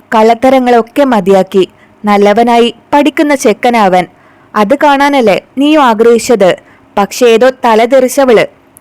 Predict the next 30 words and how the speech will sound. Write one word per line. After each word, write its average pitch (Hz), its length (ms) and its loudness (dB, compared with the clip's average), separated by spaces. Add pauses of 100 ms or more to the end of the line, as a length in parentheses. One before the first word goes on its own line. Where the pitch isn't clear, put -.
അവന്റെ 294 300 2
വീഡിയോ 247 380 0
എടുത്ത് 262 220 0
വൈറലാക്കി. 208 800 0 (360)
അവളെ 202 300 0
എന്റെ 269 200 0 (100)
കയ്യിൽ 247 300 0
കിട്ടണം, 233 480 -2 (240)
ഞാൻ 208 260 0
അവളെ 240 340 0 (140)
ജീവനോടെ 294 540 0
വച്ചേക്കില്ല" 214 720 -2 (340)
എന്ന് 302 220 0 (100)
പറയുവാണ് 269 500 0
സച്ചി. 202 500 -4 (420)
അത് 254 180 -2
കേട്ട് 302 300 -2
ശ്രുതി 262 500 -2 (120)
ആകെ 302 220 0
പേടിച്ച് 269 460 0
നിൽക്കുവാണ്. 208 640 -2 (460)
എന്നാൽ 214 240 0
ചന്ദ്ര, 214 540 0 (360)
"എടാ, 220 260 2 (180)
അപ്പൊ 269 220 -2
നിനക്ക് 262 380 -2
ഈ 294 80 -2
കാര്യം 254 460 0 (120)
നേരത്തെ 240 380 0
അറിയാമായിരുന്നല്ലേ? 247 760 2